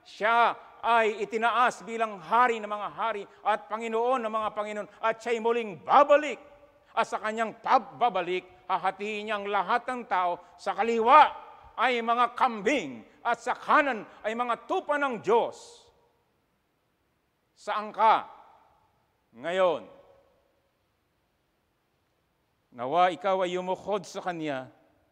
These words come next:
Nawa ika'y tumalikod sa iyong mga maling idea. Bumalik ka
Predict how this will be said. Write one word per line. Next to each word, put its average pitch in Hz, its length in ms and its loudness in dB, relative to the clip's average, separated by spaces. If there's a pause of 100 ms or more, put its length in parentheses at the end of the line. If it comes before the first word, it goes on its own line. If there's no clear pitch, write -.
(1700)
Nawa 139 320 -2
ika'y 151 480 -4
tumalikod 156 640 -4
sa 170 160 -12
iyong 151 320 -6
mga 151 160 -10
maling 151 400 -8
idea. 131 480 -14 (2250)
Bumalik 143 480 -10
ka 143 320 -2